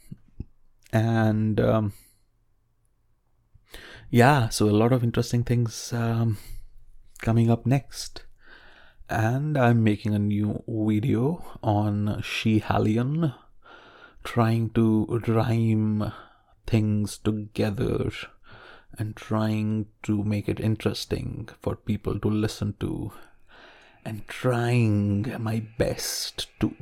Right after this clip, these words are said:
get that sweet, sweet seventy percent audience retention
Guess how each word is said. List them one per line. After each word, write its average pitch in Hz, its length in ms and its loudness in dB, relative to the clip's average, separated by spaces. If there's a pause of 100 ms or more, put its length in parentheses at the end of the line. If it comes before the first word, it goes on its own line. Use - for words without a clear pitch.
(160)
get 127 320 -2
that 107 560 -2
sweet, 113 720 0 (140)
sweet - 920 -2 (840)
seventy 113 640 2
percent 98 580 0 (460)
audience 110 600 -6
retention - 1080 -4